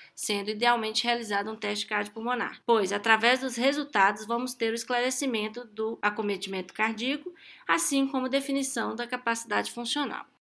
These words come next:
Se normais, o paciente estará liberado para a prática esportiva. Caso ocorra alterações, o caso será conduzido de acordo com estas.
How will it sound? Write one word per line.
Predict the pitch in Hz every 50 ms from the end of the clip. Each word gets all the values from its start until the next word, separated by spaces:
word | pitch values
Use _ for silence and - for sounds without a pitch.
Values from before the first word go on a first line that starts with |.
| _ _
Se | - - - 330
normais, | 330 302 254 226 214 240 254 247 220 190 196 - - _ _ _ _
o | -
paciente | - - 269 262 262 262 254 240 233
estará | - - - 262 254 233 226
liberado | 220 226 214 240 233 214 202 208 214 214
para | - 233 226 240
a | 240
prática | - - 214 214 214 214 -
esportiva. | 240 233 - 269 269 269 269 - 233 226 190 160 - - - _ _ _ _ _ _ _
Caso | - 285 302 330 302 285 262
ocorra | 240 - 220 214 202 202
alterações, | 190 185 - 202 190 190 185 185 - - 202 196 202 233 233 -
o | - 233
caso | - - 247 220 208 202
será | 214 - 277 254 226 208 208
conduzido | - 220 220 247 269 262 220 202 202 202 208
de | 208 240
acordo | 247 - - 202 196 202 202 214
com | - - 220 220 226 226
estas. | - 208 190 180 - - - - - - -